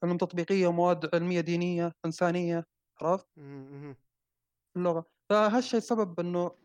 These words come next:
Speaker 1: الشخص يتأخر من ناحية تعليمية أولا، من ناحية مهنية. آه، صار، الشخص صار عنده عوز مادي، لكن من الناحية السلوكية لا، هو ناضج.
Speaker 2: مهم.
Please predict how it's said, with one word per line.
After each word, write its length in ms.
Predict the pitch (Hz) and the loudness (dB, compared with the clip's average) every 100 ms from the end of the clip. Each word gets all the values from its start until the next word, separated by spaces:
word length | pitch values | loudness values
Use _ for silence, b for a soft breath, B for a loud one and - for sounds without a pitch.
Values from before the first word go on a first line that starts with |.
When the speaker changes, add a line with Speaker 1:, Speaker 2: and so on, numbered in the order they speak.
| _ | _
Speaker 1:
الشخص 640 | 170 - 240 240 - - 185 | -12 0 0 0 -8 -10 -8
يتأخر 680 | 165 - 226 - 180 208 - _ _ _ _ _ _ | -4 -2 -2 -2 -2 -2 -4 _ _ _ _ _ _
من 140 | 170 180 | -8 -2
ناحية 720 | 208 202 190 170 156 147 147 | 0 0 -2 -2 -2 -4 -6
تعليمية 520 | - 170 190 190 185 | -6 -4 -2 -2 0
أولا، 440 | 151 160 165 226 220 | 0 0 0 0 -4
من 80 | 170 | -2
ناحية 520 | 185 175 175 165 156 | -2 -2 0 0 0
مهنية. 540 | 175 165 175 170 165 208 _ _ _ _ _ _ - | 0 0 0 0 -2 -6 _ _ _ _ _ _ -4
آه، 500 | 156 156 151 147 147 | -2 -2 -2 -4 -6
صار، 440 | - 202 180 180 | 0 2 2 -2
الشخص 340 | 170 - 190 - | -6 -6 -4 0
صار 200 | 190 180 | 0 2
عنده 180 | 185 | 2
عوز 420 | 170 185 175 143 160 | 2 4 4 2 0
مادي، 520 | 165 156 - 180 - _ _ _ _ _ _ _ - | 2 0 -2 -8 -8 _ _ _ _ _ _ _ 0
لكن 500 | 185 190 208 202 170 _ _ _ _ | 0 0 -4 -6 -8 _ _ _ _
من 80 | 190 | 0
الناحية 300 | 220 226 208 | 0 2 -2
السلوكية 480 | - 202 208 240 214 | -2 -4 -4 0 0
لا، 160 | 214 | 0
هو 160 | 175 190 | -2 0
ناضج. 340 | 185 147 143 - - _ _ _ _ _ _ _ _ _ _ _ _ _ 151 | 0 0 -6 -18 -20 _ _ _ _ _ _ _ _ _ _ _ _ _ -20
Speaker 2:
مهم. 340 | 135 151 139 | -14 -14 -14